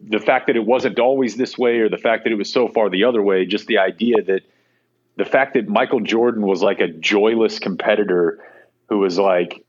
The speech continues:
"Fuck everybody and everything in my path. Uh, there is no such thing as my mental health. There is only the outcome, which I exist to influence and in-, influence in my favor."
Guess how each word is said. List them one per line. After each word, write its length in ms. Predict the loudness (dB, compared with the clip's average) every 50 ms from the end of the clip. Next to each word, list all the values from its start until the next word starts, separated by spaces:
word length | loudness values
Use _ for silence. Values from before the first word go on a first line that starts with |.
| _ _ -18
"Fuck 380 | -10 -2 0 0 0 0 0
everybody 640 | 0 0 2 2 2 0 0 2 0 2 2 0 0
and 120 | 0 0 -2 0
everything 480 | -2 -2 0 -2 -4 -2 -2 -2 -2 -2
in 80 | -2 0
my 200 | 0 0 0 0
path. 560 | 0 0 2 2 2 0 -2 -4 -10 -20 _ _ _ _ _ _ _ _ _ _ _ _ -8 -4
Uh, 300 | -2 0 2 2 0 0
there 240 | 2 2 2 2
is 180 | 2 0 0 0
no 140 | -2 -2 -2
such 300 | 0 -2 -2 -2 -2 -4
thing 180 | -4 -2 -2
as 120 | -4 -4 -2
my 180 | -2 0 0
mental 320 | 0 -2 -2 0 0 0 0
health. 280 | 2 0 0 -2 -2 -2
There 140 | 0 0 0
is 120 | 0 0
only 260 | 0 0 0 0 0 0
the 160 | 2 2 2
outcome, 560 | 2 2 0 -2 -2 -2 -2 -2 -2 -6 -10 _ _ -8
which 180 | -6 -2 0
I 220 | 0 2 2 2 2
exist 460 | 0 -2 -2 -2 -2 -2 -2 -2 -4
to 80 | -2 -2
influence 600 | -2 -4 -4 -2 -2 0 0 0 -2 -2 -4 -4
and 100 | -4 -4
in-, 180 | -4 -6 -8 _ -8
influence 500 | -8 -6 -2 -2 0 0 0 0 -2 -2
in 80 | -2
my 160 | 0 0 0 0
favor." 420 | 2 0 0 0 -2 -4 -12